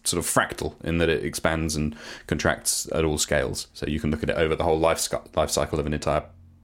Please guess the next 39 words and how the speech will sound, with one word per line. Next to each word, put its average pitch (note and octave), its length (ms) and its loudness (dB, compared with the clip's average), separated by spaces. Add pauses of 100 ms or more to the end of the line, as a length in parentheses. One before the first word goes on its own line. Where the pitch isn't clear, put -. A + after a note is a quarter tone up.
(140)
project, G#2+ 500 2 (480)
uh, E2 220 2
or D#2 380 6
on D#2 120 0
the D#2 60 0
specifics - 460 -2
of D#2 100 -4
coding D2 440 0
a E2 160 2
specific D2+ 480 -2
function - 420 -8
for - 140 -6
a G1+ 80 -4
thing. - 320 -6
You, D#2 220 -2 (340)
like, - 200 -14 (120)
doing C#2+ 180 0
test-driven C#2+ 400 -6
development - 420 -6 (100)
is - 280 -8 (200)
sort - 240 -8
of - 160 -18
the D#2 80 -2
living D2+ 220 -4
embodiment D2+ 440 -4
of - 80 -10
that - 240 -10
to - 80 -10
an D2+ 140 -8
extent. - 300 -4 (520)
Um, E2 400 2
but G#2+ 180 4
there's, A2 400 6
yeah, E2+ 140 4 (320)
the F2+ 260 6
abstract - 840 0
concept - 480 -2
of D2+ 80 0
Agile, D2+ 500 2